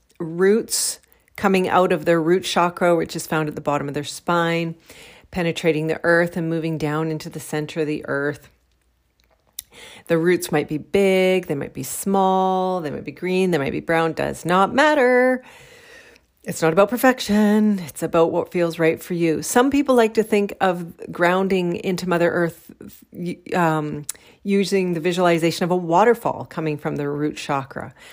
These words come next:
a beautiful waterfall. It might be a slow trickling waterfall. It might be a massive waterfall flowing down into the center of the earth, or a beam of light,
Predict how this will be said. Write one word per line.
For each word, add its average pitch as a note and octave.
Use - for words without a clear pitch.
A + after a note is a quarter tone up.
a D#3+
beautiful F3+
waterfall. E3
It -
might D#3
be E3
a D#3+
slow F3
trickling F#3
waterfall. F3+
It -
might F3
be F#3+
a F#3+
massive D3+
waterfall -
flowing F#3+
down E3
into D#3+
the D#3
center D3+
of C#3+
the C#3
earth, D3
or F#3+
a F#3+
beam G3
of F3
light, D#3+